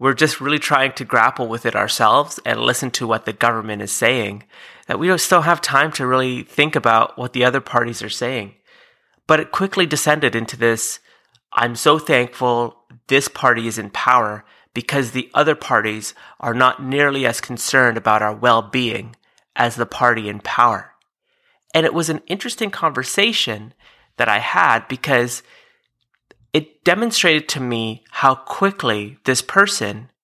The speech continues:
and how quickly our politics descends into the personal. Before we can even think about the issue, it becomes very personal. So I wanted to tell this person that, "Hey, by the way, I don't think anybody is paying attention to the other parties."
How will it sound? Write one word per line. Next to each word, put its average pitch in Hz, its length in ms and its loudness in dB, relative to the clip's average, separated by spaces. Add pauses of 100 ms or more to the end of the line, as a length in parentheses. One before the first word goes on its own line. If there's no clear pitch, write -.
and 120 120 0
how 131 120 2
quickly 165 480 -2
our 113 100 4
politics 156 720 2 (380)
descends 135 540 2
into 127 260 -4
the 117 100 -10
personal. - 680 -4 (560)
Before 151 360 4
we 151 120 0
can 151 180 -6
even 127 220 -4
think 147 280 -4
about 120 500 2 (580)
the 117 180 0
issue, 113 460 0 (640)
it 143 160 -6
becomes 131 440 -2
very 127 440 2
personal. - 640 -4 (840)
So - 280 4
I - 100 6
wanted 185 320 4
to - 80 -8
tell 180 160 2
this 175 140 -10
person 135 340 -2
that, 117 220 2 (160)
"Hey, 135 100 -12
by 160 200 2
the 151 100 -4
way, 127 380 2 (360)
I 147 100 4
don't 208 160 -2
think 180 320 -2
anybody 120 680 0
is - 120 -6
paying 113 280 -2
attention 113 380 -4
to 120 100 -8
the 110 120 -4
other 104 160 -2
parties." 107 440 -2